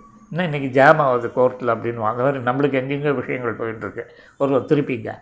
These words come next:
"அ, கலக்கழிய காலோச்சி", அந்த கள்ளச்சகடம் கலக்கழிய காலோச்சி, அந்த சகடத்தை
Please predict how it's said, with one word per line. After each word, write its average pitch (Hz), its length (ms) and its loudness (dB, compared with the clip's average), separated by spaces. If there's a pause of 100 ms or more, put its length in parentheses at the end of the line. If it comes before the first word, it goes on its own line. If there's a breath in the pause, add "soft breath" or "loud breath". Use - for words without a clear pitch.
(280 soft breath)
"அ, 160 60 4
கலக்கழிய 170 800 4
காலோச்சி", 175 880 6
அந்த 165 240 2
கள்ளச்சகடம் 160 880 4
கலக்கழிய 165 600 4
காலோச்சி, 135 540 0
அந்த 139 220 -6
சகடத்தை 160 840 0